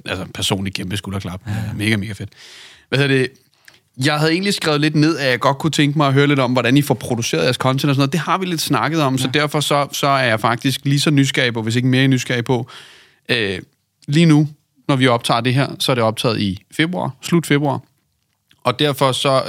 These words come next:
Speaker 1: så kan man måske sidde og tænke, når man hører det her afsnit her, alt efter hvornår det kommer ud, øh, lidt senere, øh, at, at det er måske lidt old news. Men jeg ved, og det jeg godt kunne tænke mig at snakke med dig om, det er, at her på det sidste, du er rigtig aktiv på LinkedIn, og her på det sidste har du været meget aktiv omkring jeres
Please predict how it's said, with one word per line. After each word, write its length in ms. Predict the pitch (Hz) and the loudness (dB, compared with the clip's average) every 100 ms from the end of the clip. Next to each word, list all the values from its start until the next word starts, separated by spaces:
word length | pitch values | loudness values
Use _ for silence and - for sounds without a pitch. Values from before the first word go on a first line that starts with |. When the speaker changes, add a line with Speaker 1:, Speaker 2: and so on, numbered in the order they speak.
| 120 | -2
Speaker 1:
så 140 | 127 | -2
kan 120 | 139 | 0
man 100 | 123 | 0
måske 260 | 107 104 123 | -2 -2 -2
sidde 140 | 127 | -2
og 40 | 113 | -2
tænke, 240 | 117 117 | -2 0
når 60 | 113 | -2
man 160 | 101 | -2
hører 220 | 101 131 | 2 2
det 120 | 147 131 | 2 0
her 120 | 120 | 0
afsnit 400 | 104 117 139 131 | 0 0 0 0
her, 120 | 123 | 0
alt 140 | 98 | -2
efter 180 | 107 - | -4 -2
hvornår 120 | 110 | -2
det 100 | 107 | 0
kommer 180 | 117 104 | -2 0
ud, 120 | 131 151 - - - _ | 0 -2 -10 -20 -20 _
øh, 160 | 117 104 | 0 0
lidt 180 | 101 98 | 2 0
senere, 300 | - 127 190 - - - _ | 2 2 2 -2 -14 -20 _
øh, 340 | 131 123 113 110 - | -2 0 0 -2 -4
at, 160 | 123 | -6
at 20 | - 120 | -2 0
det 40 | |
er 40 | |
måske 180 | 131 127 | 2 2
lidt 100 | 135 | 2
old 180 | 123 131 | 2 2
news. 380 | 123 104 110 - - | 2 2 -2 -10 -2
Men 180 | 135 131 | 0 2
jeg 180 | 139 | 0
ved, 180 | 143 180 - | 0 -2 -4
og 100 | 143 | -4
det 60 | 147 | -2
jeg 100 | 151 | 0
godt 120 | 143 | -2
kunne 100 | 156 | 0
tænke 220 | 147 143 | 0 2
mig 80 | 160 120 107 | -2 -2 -2
at 60 | - | -4
snakke 260 | - 143 151 | -4 -4 -2
med 80 | 139 | -4
dig 80 | |
om, 120 | 123 - | -4 -4
det 220 | 135 123 | -2 0
er, 100 | 123 | 0
at 220 | - 127 127 _ - | -2 -6 -10 _ -6
her 200 | - 170 | -4 -2
på 140 | 165 | -2
det 100 | 135 | -2
sidste, 400 | - 156 - 160 - _ _ - - | -2 -2 0 -4 -4 _ _ -20 -6
du 80 | 147 | -2
er 60 | 135 | -2
rigtig 200 | 127 120 | -2 -2
aktiv 260 | 113 - | -2 -2
på 80 | 123 | 0
LinkedIn, 340 | 113 110 131 151 _ - - | 2 2 2 0 _ -20 -4
og 100 | 117 | -2
her 100 | 127 | 0
på 60 | |
det 80 | 123 | -2
sidste 180 | 123 131 | -4 -2
har 80 | 127 | 0
du 60 | |
været 140 | 117 110 | 0 2
meget 200 | 110 123 | 2 0
aktiv 340 | 120 127 - 143 | -2 -4 -4 -2
omkring 360 | 117 - 127 - - _ _ _ _ | -2 -4 -4 -10 -20 _ _ _ _
jeres 540 | 123 104 101 120 - | 0 2 2 0 -4